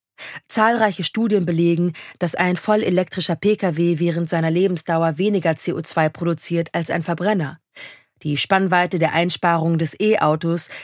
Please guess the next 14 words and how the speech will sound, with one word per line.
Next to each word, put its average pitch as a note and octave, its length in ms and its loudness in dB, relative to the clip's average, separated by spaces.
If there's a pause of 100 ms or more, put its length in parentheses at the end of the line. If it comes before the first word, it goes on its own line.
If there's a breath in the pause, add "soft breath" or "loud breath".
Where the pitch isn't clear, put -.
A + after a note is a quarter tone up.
(120 loud breath)
liegt F#3 280 -2
bei E3 200 2
achtundzwanzig F3 680 -2
Prozent E3+ 600 -2
gegenüber E3 520 -2
einem D#3 380 0
Oberklasse-Diesel E3 1120 0 (440 loud breath)
und F3 280 -2
bei F3 220 2
zweiundvierzig G3 800 0
Prozent E3 560 -2 (260 loud breath)
gegenüber F3+ 540 0
einem E3+ 260 0
Kleinwagenbenziner. D3 1200 -2